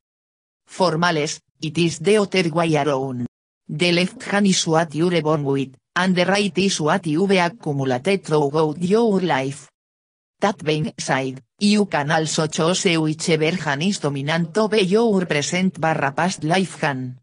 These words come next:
The non-dominant hand will then be your future life hand. There are different schools of thought on the matter. Some say the left hand shows potential and what could be,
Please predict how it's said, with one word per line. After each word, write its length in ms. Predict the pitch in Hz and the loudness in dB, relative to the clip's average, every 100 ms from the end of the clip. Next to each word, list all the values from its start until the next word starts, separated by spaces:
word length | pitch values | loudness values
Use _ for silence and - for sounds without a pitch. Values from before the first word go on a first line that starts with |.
| _ 165 | _ -2
The 200 | 160 196 | 2 4
non-dominant 760 | 190 202 185 156 156 180 190 | 4 4 2 2 0 0 -2
hand 280 | - 196 196 | -2 -2 2
will 320 | 160 135 131 135 | 2 2 0 0
then 240 | 190 208 | 2 2
be 80 | 185 | 2
your 400 | 175 226 226 190 | 2 2 2 0
future 520 | 190 160 190 214 202 | -2 -4 -2 0 0
life 300 | 170 190 - | 2 0 -2
hand. 360 | - 127 127 - _ _ _ _ _ _ | -4 -4 -4 -12 _ _ _ _ _ _
There 300 | - 151 151 | -2 0 2
are 160 | 165 170 | 2 0
different 520 | 147 151 151 139 135 | -2 -2 -2 -2 -6
schools 460 | - - 214 190 190 | -10 -4 -4 -2 0
of 140 | 156 | 0
thought 500 | 139 160 147 139 _ | 0 0 0 -2 _
on 180 | 202 196 | 2 2
the 140 | 175 | 4
matter. 360 | 190 135 165 135 131 _ _ _ _ _ _ _ | 2 2 0 -2 -8 _ _ _ _ _ _ _
Some 380 | 160 196 196 170 | -4 0 2 0
say 240 | 151 185 185 | 0 0 0
the 160 | 180 | 0
left 340 | 156 196 - - | 0 -2 -4 -4
hand 300 | 202 220 214 | 0 0 0
shows 400 | 240 262 254 - | 0 0 -2 -4
potential 680 | 151 139 131 143 170 170 | -4 -2 -4 0 0 2
and 180 | 165 160 | 0 0
what 280 | 151 196 - | 0 0 0
could 360 | 147 135 131 | 0 0 0
be, 280 | 143 135 139 | -4 -6 -8